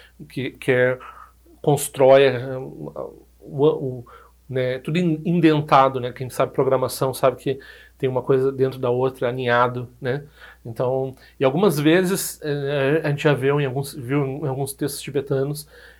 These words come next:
isso ser transformado num diagrama, às vezes um, quase um fluxograma de computador, mostrando assim como é que tá o argumento disposto, eh, verso por verso.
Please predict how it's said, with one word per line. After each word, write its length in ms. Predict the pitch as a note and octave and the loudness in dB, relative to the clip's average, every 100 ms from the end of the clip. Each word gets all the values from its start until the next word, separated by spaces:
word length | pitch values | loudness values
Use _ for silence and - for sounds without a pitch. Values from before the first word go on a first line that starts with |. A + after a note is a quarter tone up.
| - | -8
isso 160 | C#3 | -4
ser 140 | D#3 D3+ | -4 -2
transformado 520 | D#3 D3 D3 C#3 C3+ | -2 0 2 2 0
num 140 | C#3+ | 0
diagrama, 580 | B2+ C3 B2+ B2 C3+ D3+ | 2 2 2 2 2 0
às 60 | C3 | -2
vezes 140 | A#2+ | -4
um, 180 | C#3 C3 - | -6 -8 -2
quase 240 | - D#3+ | 0 2
um 80 | D3+ | 0
fluxograma 600 | - F3 - C#3 C3+ C#3 | -4 -6 -2 2 2 0
de 80 | C3+ | -6
computador, 520 | D3+ B2 C3 B2 B2+ B2 - - _ | -10 -6 -6 -6 -8 -10 -20 -20 _
mostrando 380 | C#3 - C#3 C3+ | -6 -4 -2 -2
assim 180 | C3+ C3+ | -4 -6
como 140 | C3+ | -4
é 60 | C3+ | -4
que 60 | |
tá 220 | - C3 B2+ | 0 2 4
o 140 | C3 | 2
argumento 420 | C3 C3 B2+ C3 | 2 -2 -8 -10
disposto, 640 | - - - C3 - - _ _ _ _ _ | -14 -8 -2 -2 -4 -16 _ _ _ _ _
eh, 240 | A#2+ B2 A#2+ | -2 0 4
verso 320 | C3+ C3 - | 4 4 2
por 140 | D3 | -2
verso. 420 | B2 A2+ A2 - | 0 0 -2 -10